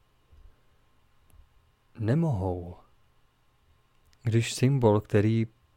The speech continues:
přece zastupuje tolik lidí, je denně spatřován na mnohých nedůstojných místech, je zapřažen do chlebařství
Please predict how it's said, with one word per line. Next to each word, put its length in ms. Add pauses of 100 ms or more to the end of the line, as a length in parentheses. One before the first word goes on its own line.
(140)
přece 480
zastupuje 640
tolik 340
lidí, 440 (480)
je 100
denně 360
spatřován 760
na 100
mnohých 500
nedůstojných 800
místech, 680 (680)
je 140
zapřažen 760
do 120
chlebařství 960